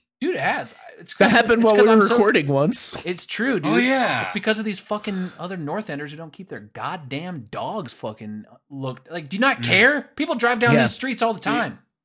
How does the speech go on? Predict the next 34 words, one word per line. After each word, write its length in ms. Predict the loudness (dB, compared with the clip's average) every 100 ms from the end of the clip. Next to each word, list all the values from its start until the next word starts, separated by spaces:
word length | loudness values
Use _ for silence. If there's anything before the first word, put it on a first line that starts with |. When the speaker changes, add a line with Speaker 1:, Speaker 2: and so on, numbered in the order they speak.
| _
Speaker 2:
Yeah. 220 | -2 -2 0
Speaker 3:
Yeah, 120 | 2
I 40 | 4
live 320 | 4 2 -2
on, 600 | -8 -4 -2 -2 -4 -8 _ _ -8
like, 200 | -2 -2 -4
right 360 | -4 0 0 -2
on 160 | -8 -8
the 100 | -6
bench. 420 | -6 -6 -8 -8
And 100 | -4
Speaker 2:
Yeah. 140 | -2
Speaker 3:
so, 160 | 0 -2
like, 300 | -2 -4 -4
Speaker 2:
You 220 | -2 2
Speaker 3:
two 60 | 6
Speaker 2:
live 120 | 6
Speaker 3:
blocks 160 | 4 2
away 160 | 4
Speaker 2:
on 140 | 4 4
Speaker 3:
from 40 | 2
me 60 |
Speaker 2:
Fairview. 560 | 4 4 2 -2 -4 -6 -10 -12 -12 -12 -14 -10
Speaker 3:
Yeah, 180 | -8 -2
and, 280 | 0 0 0
like, 400 | 0 0 -4 -10 -6
two 180 | -4 -2
blocks, 260 | -2 -2
I 160 | -4 -4
can 160 | -4
walk 300 | -2 -2 -4 -6
to 240 | -6 -6
the, 300 | -8 -8 -8
like, 300 | -8 -8 -10